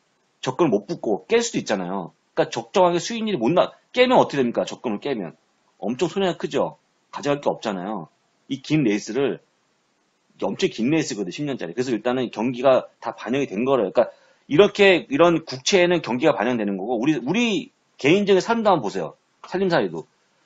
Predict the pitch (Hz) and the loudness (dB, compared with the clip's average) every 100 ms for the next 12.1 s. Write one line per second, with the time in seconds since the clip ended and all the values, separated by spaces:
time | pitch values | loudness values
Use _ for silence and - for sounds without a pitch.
0 | - - 247 240 220 139 - 180 170 123 | -10 -4 0 0 0 -2 -2 0 0 0
1 | 131 110 104 151 139 82 _ _ _ - | 0 0 -2 -2 -2 -4 _ _ _ -12
2 | 170 220 202 214 233 - 165 - 190 262 | -2 2 2 4 2 2 -2 0 0 0
3 | - - 170 202 - 95 101 92 87 80 | -2 2 6 6 2 -6 -8 -8 -8 -12
4 | - _ - 80 82 127 143 123 151 165 | -18 _ -18 -16 -2 4 6 6 6 4
5 | - 135 - 165 147 139 208 - _ _ | 0 -4 2 6 6 6 2 0 _ _
6 | - 123 160 143 214 208 214 190 190 220 | -2 2 6 4 4 2 4 4 4 4
7 | 180 - 151 117 117 117 - 143 117 95 | 4 2 0 0 0 -2 -4 -4 -4 -4
8 | 160 - 107 110 98 131 123 - _ _ | -8 -8 -10 -8 -6 -2 -2 -2 _ _
9 | _ 143 190 180 - 135 165 107 110 127 | _ 0 2 2 2 2 0 -2 -4 -4
10 | 170 202 - 139 139 117 92 80 85 85 | -4 -6 -6 -2 -2 -2 -6 -8 -10 -12
11 | 78 _ _ _ _ 110 104 107 110 139 | -14 _ _ _ _ -10 -8 -4 -2 -2